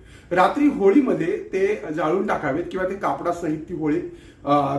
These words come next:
ते काळे तीळ टाकून द्यावेत, ज्यामुळे साडेसातीचा जो त्रास आहे तो कमी होतो. तुम्हाला गोमती चक्र माहिती असतील, ते कुठेही मिळतात, पाच दहा रुपयाला एक काहीतरी मिळतं. हे गोमती चक्र घेऊन प्रार्थना करा की शत्रूने माझ्या जीवनामध्ये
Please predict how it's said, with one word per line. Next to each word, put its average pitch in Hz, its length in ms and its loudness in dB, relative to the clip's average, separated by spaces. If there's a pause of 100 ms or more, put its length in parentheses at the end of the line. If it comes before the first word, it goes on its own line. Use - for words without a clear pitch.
ते 175 40 0
काळे 151 280 0
तीळ 175 240 0
टाकून 170 300 0
द्यावेत, 147 280 2
ज्यामुळे 151 380 -2
साडेसातीचा 180 760 -4
जो 202 100 -2
त्रास 202 380 -2
आहे 98 200 -8 (460)
तो 202 120 0
कमी 151 280 2
होतो. - 320 -2 (840)
तुम्हाला 285 220 4
गोमती 233 400 2
चक्र 220 300 -2
माहिती 147 340 -4
असतील, - 560 -14
ते 185 60 -12
कुठेही 202 360 0
मिळतात, 139 260 0
पाच 143 300 -4
दहा 151 120 -4
रुपयाला 156 320 -2
एक 180 140 -6
काहीतरी 160 300 0
मिळतं. - 280 2 (560)
हे 269 100 0
गोमती 262 420 4
चक्र 285 320 -4
घेऊन 220 340 -4
प्रार्थना 208 460 0
करा 165 260 -2
की 214 160 -10
शत्रूने - 580 -4
माझ्या 190 300 0
जीवनामध्ये 175 600 0